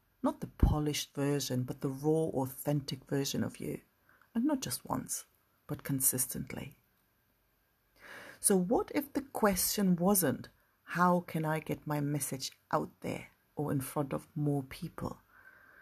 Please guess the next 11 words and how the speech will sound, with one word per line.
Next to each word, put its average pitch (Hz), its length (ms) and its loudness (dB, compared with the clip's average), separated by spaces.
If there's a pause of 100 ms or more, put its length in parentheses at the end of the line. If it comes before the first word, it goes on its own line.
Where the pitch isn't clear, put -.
(180)
but 180 140 2
instead, 185 520 4 (480)
"How 226 580 4
can 208 180 0
I 202 100 0
build 175 340 0 (100)
trust - 640 -4 (1000)
with 156 220 -6
my 151 160 4
audience - 680 -2 (100)
instead?" - 500 -8